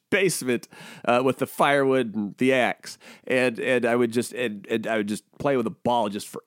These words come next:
hours. Always, always, always loved balls my whole life.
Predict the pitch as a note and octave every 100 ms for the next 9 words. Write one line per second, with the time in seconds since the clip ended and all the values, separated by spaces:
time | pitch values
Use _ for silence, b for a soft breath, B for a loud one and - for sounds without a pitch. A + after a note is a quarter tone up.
0 | _ F2 G#2 D2 - - - G#2+ C#3+ D#3
1 | D3+ A#2+ G2+ A#2+ C3+ C3+ A2+ - C3+ F3
2 | G3 D3 F#3 F3 F3+ F#3+ E3+ A#2+ A2 B2
3 | D#3+ D3+ D3+ C3+